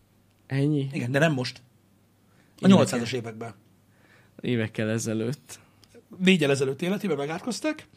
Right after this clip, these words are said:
Speaker 2: most jött ki. A türelem. Ez új dolog, ezt oktatni kell.
Speaker 1: A rohadt életben.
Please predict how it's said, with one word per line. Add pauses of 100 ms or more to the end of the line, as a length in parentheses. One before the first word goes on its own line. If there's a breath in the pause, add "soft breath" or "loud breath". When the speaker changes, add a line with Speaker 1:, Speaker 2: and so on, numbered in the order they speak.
(160)
Speaker 2:
most
jött
ki. (1000)
A
türelem. (580)
Ez
új
dolog,
ezt
oktatni
kell. (1300 soft breath)
Speaker 1:
A
rohadt
életben.